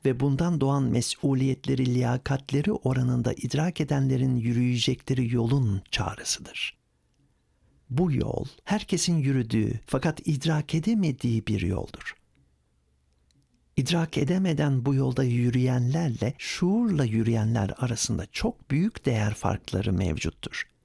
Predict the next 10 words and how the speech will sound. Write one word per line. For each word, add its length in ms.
Yine 340
onlar 680
yürüdükleri 720
yolun 400
önemini 420
idrak 480
edebildikleri 720
oranda 460
mesuliyetler 960
yüklenirler. 880